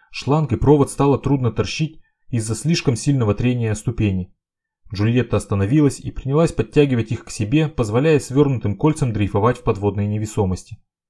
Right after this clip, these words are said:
Под перчатками скользнули несколько тщательно выполненных стыков на шланге и проводе.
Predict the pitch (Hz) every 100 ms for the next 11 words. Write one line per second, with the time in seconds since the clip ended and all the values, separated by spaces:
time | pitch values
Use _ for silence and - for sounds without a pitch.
0 | _ _ - - - 101 - 151 151 131
1 | 113 - 113 113 165 127 123 - 107 120
2 | - 147 147 127 104 123 117 107 101 -
3 | - 131 - 98 - 131 143 120 104 110
4 | 95 92 92